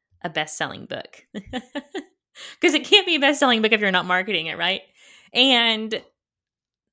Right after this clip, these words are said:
to all my author friends out there who believe that their writing abilities are good enough to speak for themselves, that they don't need to market it,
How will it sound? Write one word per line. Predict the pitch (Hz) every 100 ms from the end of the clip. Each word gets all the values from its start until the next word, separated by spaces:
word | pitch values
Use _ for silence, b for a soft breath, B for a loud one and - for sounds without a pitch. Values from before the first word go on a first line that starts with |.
| _ _ -
to | - 285
all | 208 214
my | 240 240
author | 220 254 247
friends | 240 233 220
out | 220 214
there | 214 214 214
who | 196 220
believe | 214 214 240 240 202
that | 196 -
their | 196 202 196
writing | 190 196 233 233 226 233 _ -
abilities | 185 196 220 202 185
are | - 185
good | 165 202
enough | 214 214 214
to | 196
speak | - - 208 214 - _ -
for | - 208 214
themselves, | 175 185 - 202 233 -
that | 190
they | 175
don't | 175 196 214
need | 240
to | 208
market | 190 185 214 214
it, | 214